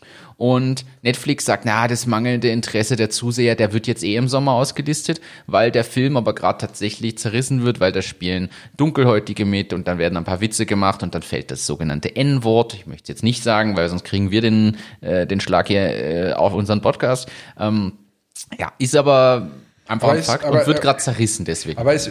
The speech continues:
Speaker 2: also, dass wir mal wieder den Bogen spannen, ähm, möchte da ein bisschen was,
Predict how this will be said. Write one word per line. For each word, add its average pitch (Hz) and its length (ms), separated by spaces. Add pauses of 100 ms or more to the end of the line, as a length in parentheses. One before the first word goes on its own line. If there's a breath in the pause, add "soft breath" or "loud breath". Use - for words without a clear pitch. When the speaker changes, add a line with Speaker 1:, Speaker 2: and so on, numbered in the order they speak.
(140)
Speaker 2:
also, 135 240 (400)
dass 123 160
wir - 80
mal 131 300
wieder 127 180
den 113 280
Bogen 139 420
spannen, 117 720 (480 soft breath)
ähm, 117 440
möchte 113 280
da 117 320 (220)
ein 113 160
bisschen 123 240
was, - 420